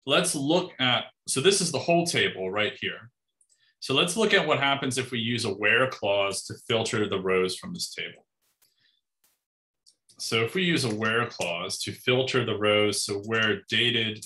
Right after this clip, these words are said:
is less than, um, nineteen thirty, uh, January first. Okay. So we get these two, these two dates here, and we can look at this table and we can say, "Right, okay, that's exactly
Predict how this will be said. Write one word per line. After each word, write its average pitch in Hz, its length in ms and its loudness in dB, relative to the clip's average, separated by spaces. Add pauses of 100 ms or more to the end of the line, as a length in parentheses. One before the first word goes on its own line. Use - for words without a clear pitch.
is 98 540 0
less 123 340 0
than, 104 520 -2 (640)
um, 98 500 -2 (280)
nineteen 113 520 0
thirty, 104 760 0 (360)
uh, 92 220 -6
January 104 500 -2
first. - 760 -6 (3250)
Okay. - 80 -14 (560)
So 143 220 0
we 143 120 2
get 123 280 2
these 117 280 2
two, 107 460 0 (420)
these 113 300 -2
two 101 140 -2
dates 101 300 0
here, 110 200 2
and 95 100 -6
we 110 120 -2
can 113 240 -4
look 143 200 -2
at 135 120 -6
this 113 180 -4
table 107 240 0
and 110 140 0
we 101 100 -4
can - 140 -6
say, 139 120 -2
"Right, 156 240 0 (100)
okay, 95 200 -4
that's 101 220 -4
exactly 101 400 -4